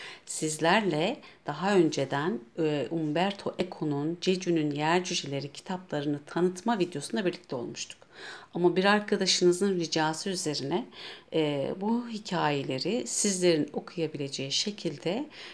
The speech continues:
e, videosunu çekip yayınlamayı düşündüm. Hadi bir daha bakalım bakalım. Bu videoda büyük ihtimalle, e, süreye bakacağız. Ne yapacağız biliyor musunuz?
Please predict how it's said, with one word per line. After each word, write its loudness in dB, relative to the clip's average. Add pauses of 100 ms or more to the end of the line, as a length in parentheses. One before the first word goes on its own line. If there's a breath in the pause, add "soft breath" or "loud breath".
(140 loud breath)
e, 4
videosunu 0
çekip 0 (140)
yayınlamayı 6
düşündüm. -2 (360 loud breath)
Hadi 6
bir 6
daha 8
bakalım 4
bakalım. 0 (100)
Bu 2
videoda 2
büyük 2
ihtimalle, 0 (320 loud breath)
e, 0
süreye 6
bakacağız. 0
Ne 8
yapacağız 4
biliyor 4
musunuz? 2